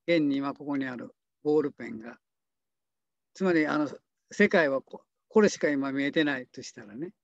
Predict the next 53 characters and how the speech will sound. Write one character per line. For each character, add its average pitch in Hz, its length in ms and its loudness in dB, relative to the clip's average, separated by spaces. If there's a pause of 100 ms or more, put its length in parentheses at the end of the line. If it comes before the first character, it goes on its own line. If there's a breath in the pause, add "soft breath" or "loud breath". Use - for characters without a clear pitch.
(500)
え 143 200 -4
ー、 - 20 -14
こ 185 160 0
れ 165 200 4
世 196 160 4
界 143 280 -2
を 147 200 -4 (380)
包 214 200 8
括 202 280 2
し - 80 -14
て 214 200 4
現 156 160 0 (180)
れ 135 100 -2
て 139 140 -6
る 123 80 -14
わ - 120 -20
け。 - 120 -20 (1120)
だ 202 160 4
か 175 80 8
ら、 156 240 2 (440)
あ 151 60 -4 (200)
ー、 - 20 -10
世 240 160 4
界 196 240 6
は 147 320 0 (160)
ど 220 140 6
こ 277 100 0
か 247 160 4
に 160 100 6
あ 139 120 0
る 151 100 0
ん 151 80 2
じ 139 80 0
ゃ 131 60 -4
な 131 100 -4
い 139 60 -6
ん 131 40 -10
で 120 160 -14
す。 190 160 -16
ど 214 140 -4
こ - 160 -20
か、 - 140 -6
<laughs> - 760 -6
外 214 280 6
に 208 120 4
あ 160 140 2
る 160 80 -2
ん 151 60 -2
じ 143 60 -4
ゃ 135 60 -6
な 135 140 -8
く 131 100 -16
て、 131 240 -16